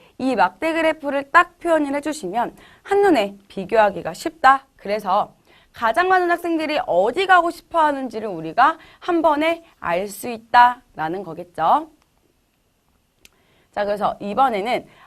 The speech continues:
앞에서 했던 그 막대 그래프를 내용, 막대 그래프를 가지고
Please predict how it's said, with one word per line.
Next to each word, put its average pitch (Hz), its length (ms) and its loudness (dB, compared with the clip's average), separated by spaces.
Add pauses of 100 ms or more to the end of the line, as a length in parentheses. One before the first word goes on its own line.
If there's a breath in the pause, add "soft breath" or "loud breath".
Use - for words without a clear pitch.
(200 soft breath)
앞에서 403 480 4
했던 330 400 2
그 277 80 -4
막대 330 420 0
그래프를 302 480 -2
내용, 190 360 0
막대 180 340 -6
그래프를 302 400 -4
가지고 185 680 -6